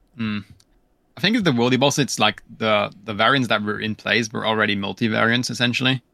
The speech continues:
So I feel like that would have to be, like, a multi-boss, and the singles, well, variant was more like, um, an option if you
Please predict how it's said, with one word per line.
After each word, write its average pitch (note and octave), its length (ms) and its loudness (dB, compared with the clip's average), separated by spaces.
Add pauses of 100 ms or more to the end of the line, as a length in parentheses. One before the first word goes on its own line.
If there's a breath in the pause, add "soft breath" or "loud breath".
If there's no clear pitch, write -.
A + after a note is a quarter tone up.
(580)
So G2 320 0 (1080)
I G2 60 -8
feel A2 140 -6
like G2+ 120 -2
that G#2+ 100 -2
would G#2 140 -4
have - 260 -4
to G#2 80 -10
be, A2 180 2
like, G#2+ 200 0
a A#2+ 40 -2
multi-boss, A2 1160 -2
and G2+ 180 -8 (240)
the G#2+ 100 -4
singles, B2 360 -2 (100)
well, A2 220 0
variant B2 280 4
was G#2+ 140 -2
more A2 180 0
like, G#2 280 0 (560)
um, G#2+ 380 -2 (100)
an A2+ 80 -2
option G#2+ 360 0
if G#2 200 -6
you G#2+ 440 0